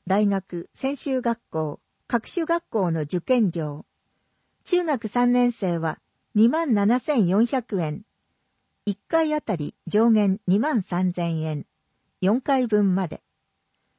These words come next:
高校三年生等は八万円。回数や一回あたりの上限なし。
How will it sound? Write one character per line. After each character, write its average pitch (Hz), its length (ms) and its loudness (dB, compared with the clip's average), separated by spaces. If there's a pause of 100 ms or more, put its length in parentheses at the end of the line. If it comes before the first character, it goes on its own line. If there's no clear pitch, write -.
(300)
高 330 200 0
校 349 220 0
三 339 260 0
年 339 200 -2
生 185 260 -2
等 202 260 -2
は 156 200 -2 (200)
八 190 320 -4
万 208 300 2
円。 160 260 -4 (880)
回 285 180 0
数 311 280 -4
や 180 160 2
一 185 280 -8
回 311 240 2
あ 311 80 2
た 247 120 -2
り 160 120 0
の 151 140 -2
上 214 240 0
限 214 340 0
な 175 140 -4
し。 - 200 -20